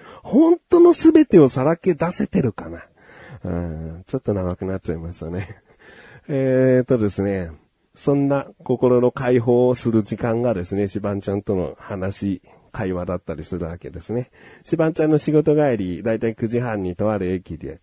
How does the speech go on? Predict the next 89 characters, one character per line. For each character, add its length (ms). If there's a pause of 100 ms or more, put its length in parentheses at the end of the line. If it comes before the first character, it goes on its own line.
待 220
ち 80
合 60
わ 80
せ 160
し 60
て 140
で 80
す 140
ね、 180 (460)
僕 200
が 120
車 320
で 80
迎 340
え 60
に 100
行 100
っ 40
て、 320 (200)
そ 120
こ 100
か 120
ら 100
車 340
に 140
乗 140
っ 40
て、 260
「今 140
日 60
何 220
食 160
べ 120
た 320
い？」 80
っ 100
つ 100
っ 20
て、 220 (200)
「あ 100
れ 140
食 120
べ 80
た 200
い、 40
こ 100
れ 100
食 140
べ 40
た 140
い。」 60
ま 120
あ、 60
主 220
に 100
ラ 140
ー 40
メ 120
ン 60
だ 80
っ 40
た 140
り 100
す 60
る 80
ん 100
だ 140
け 80
ど、 180 (160)
そ 60
れ 180
ラ 220
ー 20
メ 100
ン 40
屋 100
さ 140
ん 60
行 80
っ 20
て、 160
ラ 160
ー 20
メ 140
ン 100
食 140
べ 140
て、 280